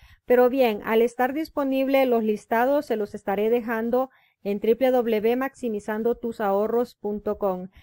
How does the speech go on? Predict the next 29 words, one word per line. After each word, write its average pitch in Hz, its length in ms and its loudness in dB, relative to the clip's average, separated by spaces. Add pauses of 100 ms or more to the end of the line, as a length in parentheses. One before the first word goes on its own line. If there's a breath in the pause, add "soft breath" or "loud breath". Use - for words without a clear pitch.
(140 soft breath)
Les 226 200 -2
agradezco 240 540 2
que 277 120 -2
me 233 140 0
hayan 226 280 0
acompañado. 247 840 -2
Por 208 160 -6
mi 202 120 -4
parte, 233 460 0
esto 220 180 -4
ha 214 60 -4
sido 208 320 -4
todo. 302 420 -2 (320 soft breath)
Gracias 214 380 -4
por 220 120 -2
el 220 120 2
apoyo, 269 520 0
por 202 180 -2
ver 214 140 0
y 240 80 -2
visitar 254 440 -4
Maximizando 226 800 -6
tus 226 200 -10
ahorros. 262 560 -2
Tengan 196 380 -8
todos 254 460 0
un 202 140 -8
hermoso 196 420 -6
día. 277 360 -2